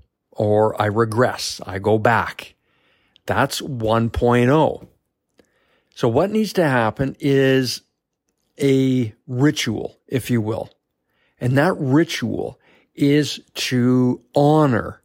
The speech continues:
version one point oh. And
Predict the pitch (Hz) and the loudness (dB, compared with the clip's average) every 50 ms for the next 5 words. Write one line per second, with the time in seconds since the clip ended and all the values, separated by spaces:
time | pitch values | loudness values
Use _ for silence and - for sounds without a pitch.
0 | _ _ _ _ _ - 131 117 131 139 131 113 131 123 120 117 120 117 113 107 | _ _ _ _ _ -10 -4 0 0 2 2 2 0 0 0 2 0 0 0 -2
1 | - 117 110 104 104 101 - - _ _ _ _ _ _ _ _ _ _ _ _ | -2 -2 0 0 -2 -4 -6 -8 _ _ _ _ _ _ _ _ _ _ _ _
2 | _ _ _ _ _ _ _ _ _ _ _ _ _ _ _ - - - 135 135 | _ _ _ _ _ _ _ _ _ _ _ _ _ _ _ -20 -10 -4 -2 0
3 | 131 127 127 | 0 -2 -2